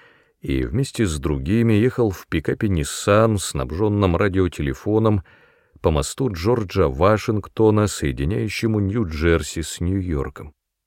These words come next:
Мигеля это известие ничуть не смутило. Он, в свою очередь, передал зашифрованный приказ, что все планы остаются в силе,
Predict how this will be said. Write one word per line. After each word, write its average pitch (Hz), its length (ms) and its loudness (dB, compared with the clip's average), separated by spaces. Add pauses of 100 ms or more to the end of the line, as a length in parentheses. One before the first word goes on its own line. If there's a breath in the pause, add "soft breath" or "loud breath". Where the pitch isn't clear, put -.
(760)
Мигеля 76 560 0
это 117 200 0
известие 110 960 2
ничуть 110 420 0
не 95 100 -2
смутило. 82 640 -8 (1040)
Он, 123 380 2
в - 80 -6
свою - 320 -2
очередь, - 540 -4
передал 113 460 2
зашифрованный 107 800 0
приказ, 95 580 2
что - 320 -2
все - 280 -4
планы 107 480 4
остаются 87 600 -2
в - 80 -14
силе, 107 560 2